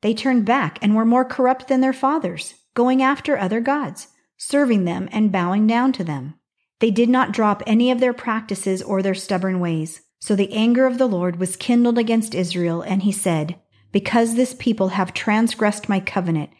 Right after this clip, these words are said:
that I commanded their fathers and have not obeyed my voice, I will no longer drive out before them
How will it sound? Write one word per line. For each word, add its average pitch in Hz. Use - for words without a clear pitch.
that 202
I 202
commanded 208
their 226
fathers 156
and 170
have 180
not 196
obeyed 214
my 208
voice, 165
I 214
will 214
no 220
longer 233
drive 202
out 220
before 226
them 160